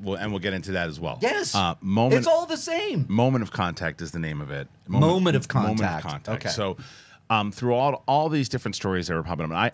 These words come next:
Speaker 1: I, so just to give everybody kind of my story of how I'm, like, now, why,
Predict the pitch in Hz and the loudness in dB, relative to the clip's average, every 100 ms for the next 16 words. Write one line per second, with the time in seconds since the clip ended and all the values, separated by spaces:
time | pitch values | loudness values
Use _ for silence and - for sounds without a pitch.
0 | - 131 170 160 _ - 131 117 - 110 | 0 2 2 -2 _ -2 0 0 -4 -4
1 | 170 - - - 113 123 120 110 98 95 | -4 -6 -12 -6 -4 -2 -2 0 0 -2
2 | 87 98 87 90 101 92 - 92 85 82 | -2 -4 -2 0 0 -2 -2 -2 -2 -2
3 | 87 82 85 85 80 - 78 76 92 85 | -2 0 -2 -2 -6 -6 -6 -4 -4 -2
4 | 80 82 92 92 87 | -4 -4 0 0 -2